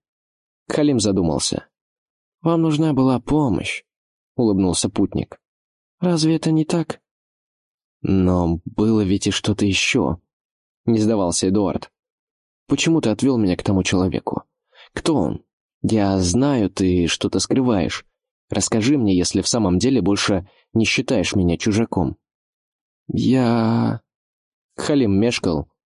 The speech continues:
пристально вглядываясь в глаза Эдуарда. "Не знаю, как говорить о таком. Я боюсь ошибиться". Если это касается меня, я должен знать.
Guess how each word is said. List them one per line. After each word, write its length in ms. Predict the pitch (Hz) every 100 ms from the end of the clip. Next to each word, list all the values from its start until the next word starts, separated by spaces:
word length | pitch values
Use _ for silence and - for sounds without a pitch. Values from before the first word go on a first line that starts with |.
| _
пристально 480 | - 123 - 98 92
вглядываясь 520 | 95 110 110 98 87
в 60 | 82
глаза 400 | 95 87 92 87
Эдуарда. 520 | 92 85 90 - - _ _ _ _ _ _ _
"Не 360 | - 165 160 156
знаю, 400 | 147 147 127 98
как 160 | 90
говорить 460 | 85 85 90 127 85
о 60 |
таком. 360 | 78 78 - - _ - - - -
Я 160 | 165
боюсь 540 | 139 147 147 135 - - _ _ _ _
ошибиться". 1040 | - 120 - - 135 101 76 - - - _ _ _ _ _ _ _ _ _ -
Если 380 | 95 92 - 85
это 160 | 85
касается 480 | - - 82 80 -
меня, 240 | 85 104
я 160 | 110 80
должен 460 | 82 104 90 78 76
знать. 420 | 78 78 80